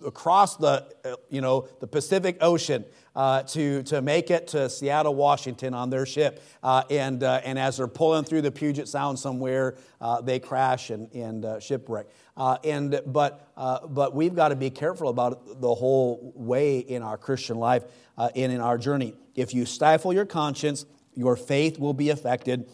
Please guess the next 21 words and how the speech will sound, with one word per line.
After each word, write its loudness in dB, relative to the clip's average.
and -2
then 0
your 2
life 2
will -2
be -4
affected. -6
Every, 6
write -4
this 0
down, 4
please, 2
every 6
moral 8
breakdown 2
leads 2
from 4
a 6
breakdown 4
of -4
faith 2